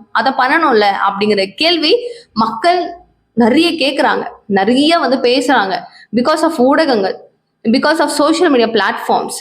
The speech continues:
எல்லாருக்கும் எல்லாமே புரியுது, எல்லாரும் கேக்குறோம், எல்லாருமே பேசுறோம். நிறைய விஷயங்கள் முன்பை விட இப்ப டிஸ்கஷன்ஸ் அப்படிங்கிறது ஃபேமிலி மத்தியில போகுது. அவங்க ஒரு Facebookல ஒரு போஸ்ட பார்த்துட்டு அவங்க நம்ம கிட்ட ஒரு விஷயம் டிஸ்கஸ் பண்றது, நம்ம Instagram-ல ஒரு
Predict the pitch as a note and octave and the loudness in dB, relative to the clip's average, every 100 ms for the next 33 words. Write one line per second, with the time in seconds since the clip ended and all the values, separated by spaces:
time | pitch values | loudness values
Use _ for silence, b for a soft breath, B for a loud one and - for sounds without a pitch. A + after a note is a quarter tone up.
0 | - - F#3+ G#3+ A#3+ A3 D#4 D4 G3+ G3+ | -14 -4 0 2 2 2 0 2 2 2
1 | A#3 C#4+ D4+ E4 D#4+ B3 B3 - G3 G3 | 2 0 2 4 4 4 2 2 2 2
2 | F#3+ A#3 C4+ B3 A#3+ C4 G#3 G3+ F#3 G#3+ | 2 2 2 2 2 2 2 2 2 2
3 | A3+ A3 C#4 C4+ A#3 - A3 G3+ G3 B | 2 0 -2 0 0 0 0 2 0 B
4 | B - A#3 D4 E4+ D4 D4+ F#4 D#4+ C4 | B -2 0 2 0 -2 0 0 2 2
5 | C#4+ E4 E4+ D#4 D4+ G4 B B B C4+ | 2 4 2 2 0 0 B B B -2
6 | C#4 C#4+ C#4+ A4+ G#4 E4 D4+ A3+ C#4 B3 | 0 0 2 0 2 0 0 0 2 2
7 | F4 E4 C#4+ E4 E4+ B3+ A#3 B3+ A#3 G#3+ | 0 0 0 2 0 0 2 0 2 0
8 | F#3+ - - B B - D4 F4 F4 E4 | 0 -4 -8 B B -2 0 2 0 2
9 | E4 G4 G4+ F4 D#4+ C4+ A#3+ C4+ D#4 D#4 | 0 0 0 0 2 2 2 0 0 0
10 | C4 B3 A#3+ C#4 B3+ D#4+ D#4 B3+ A#3+ B3 | 0 0 0 2 2 2 0 0 0 2
11 | B3 G#3+ A#3+ A#3+ A3 - A#3 - G3+ G3+ | 2 0 2 2 2 0 -4 -2 -2 0
12 | G3 - B B - D#4 F4+ E4+ - A4 | 0 -2 B B -4 0 2 0 0 2
13 | F#4+ C#4+ B3+ A#3 | 2 2 2 2